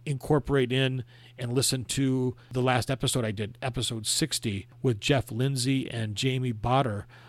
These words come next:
uh, who discuss their use of yoga to help combat some of the symptoms of ankylosing spondylitis. So there's a lot of ways that you can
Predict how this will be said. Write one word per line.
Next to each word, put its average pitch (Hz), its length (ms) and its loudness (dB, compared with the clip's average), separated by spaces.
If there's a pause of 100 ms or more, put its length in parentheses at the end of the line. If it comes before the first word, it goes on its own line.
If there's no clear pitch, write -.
(200)
uh, - 200 -10 (260)
who 139 160 2
discuss 123 720 -2
their 131 160 4
use 127 380 0
of 120 320 -4
yoga 123 600 4 (140)
to 110 100 2
help 120 480 0
combat 117 580 -2 (260)
some 139 200 0
of 113 80 -4
the 110 80 -4
symptoms 117 480 -2
of 107 260 -6
ankylosing 117 580 -4
spondylitis. 98 720 -6 (460)
So 123 300 0
there's 117 220 0
a 123 40 -4
lot 131 320 2
of 120 140 2
ways 131 520 2 (280)
that - 180 -4
you 139 80 4
can 110 380 -8